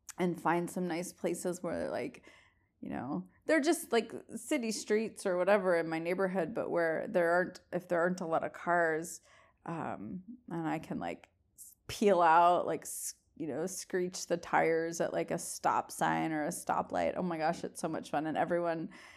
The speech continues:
if there's, like, people out walking their dogs or whatever, they totally look like, "What is this lady doing?" <laughs>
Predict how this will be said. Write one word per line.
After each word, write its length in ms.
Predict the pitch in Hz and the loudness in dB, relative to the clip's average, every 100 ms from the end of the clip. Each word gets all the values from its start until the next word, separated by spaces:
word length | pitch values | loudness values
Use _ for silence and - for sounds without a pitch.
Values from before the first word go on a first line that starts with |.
| - - | -18 -4
if 80 | - | 2
there's, 180 | 180 175 | 2 2
like, 160 | 156 | 0
people 300 | - - 135 | -4 -6 -2
out 220 | 139 - | -2 -2
walking 340 | 107 - - 170 | -6 -8 -6 -4
their 120 | 160 | 0
dogs 340 | 151 147 180 | 0 0 0
or 40 | 175 | -2
whatever, 240 | 165 170 | -4 -2
they 160 | 170 240 | -2 0
totally 300 | 339 277 180 | 2 2 2
look 360 | 156 107 - | 2 0 0
like, 220 | 185 180 - | -2 -4 -4
"What 360 | - 392 - | 0 0 0
is 140 | 262 - | -2 -2
this 280 | 330 339 | -2 0
lady 300 | 254 330 311 | 0 2 2
doing?" 500 | 247 220 311 247 247 | 4 4 4 4 6
<laughs> 40 | - | 4